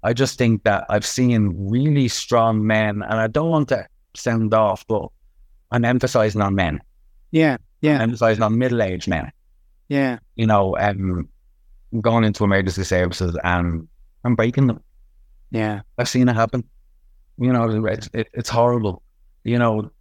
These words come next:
Speaker 1: the middle-aged man, I understand that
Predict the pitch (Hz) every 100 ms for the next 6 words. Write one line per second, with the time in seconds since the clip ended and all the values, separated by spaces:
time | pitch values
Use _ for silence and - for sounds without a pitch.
0 | _ _ - _ _ - 117 127 135 120
1 | 117 113 123 120 117 104 98 _ _ _
2 | _ _ - _ _ _ - 123 131 127
3 | - 123 117 110 104